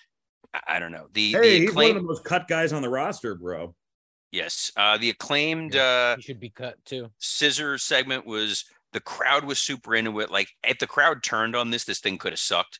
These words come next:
Speaker 1: but it was great because the audience was there for every minute. They wanted to have fun. It, as much as I loved it and I really enjoyed it, you can't help but with the D X thing coming up on Monday, like, it felt like they were trying, like, they were doing a,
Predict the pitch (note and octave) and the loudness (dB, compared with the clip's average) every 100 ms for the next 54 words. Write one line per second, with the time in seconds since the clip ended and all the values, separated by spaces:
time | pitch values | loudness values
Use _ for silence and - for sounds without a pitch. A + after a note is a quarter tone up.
0 | _ G2 F#2 F#2+ E2+ - E2 F2+ G2 - | _ -4 -4 -2 -4 -4 -10 -2 -2 -2
1 | _ F#2+ - G2+ F#2 - - G2 G2 F#2+ | _ -10 -2 0 0 0 -2 2 2 2
2 | F#2 F2+ F2 E2 F#2 E2+ - - G#2 G2+ | -2 -6 -8 -2 0 0 -4 -4 -4 -2
3 | F2+ F2+ F#2+ - - - A2 G2+ B2 A#2 | -4 -4 -4 -6 -14 -2 -2 0 0 2
4 | G#2+ G2+ F2+ - F#2+ E2+ E2+ E2+ _ _ | 2 2 0 -4 -6 -4 -4 -6 _ _
5 | _ _ _ - C3+ - _ _ _ A#2+ | _ _ _ 0 0 -2 _ _ _ 0
6 | G#2 A#2 D#3 F#3 D3+ B2+ F#2+ G2 F2+ F2 | 0 0 0 0 0 0 0 -4 -4 -4
7 | F#2+ F#2+ G#2+ A2 F#2+ E2+ F#2+ F2+ F2 E2 | -4 -2 -2 0 -2 -4 -2 0 0 -2
8 | - _ _ _ B2+ C3 - D3 D#3 - | -4 _ _ _ -10 -8 0 0 0 0
9 | C3+ G#2+ A2 G2+ - G#2 G2+ F2 G#2+ A#2 | -2 -2 -2 -2 -2 -6 -6 -6 0 0
10 | A2+ - G#2 G#2 G2+ F#2+ F#2 F#2+ G2+ G2 | 0 -2 -4 -2 -4 -4 -4 -4 -2 -2
11 | F2+ F#2+ - C#3 - - D#3 C#3 - G#2+ | -2 -2 -2 -4 -2 -4 0 0 0 -2
12 | F#2+ F#2 - - _ _ G#2 G#2 G2+ - | 0 -2 -6 -16 _ _ 0 2 2 0
13 | A#2+ G2+ G#2 G#2+ G2+ F#2+ G#2+ G2 | 0 2 0 0 -2 -2 -4 -4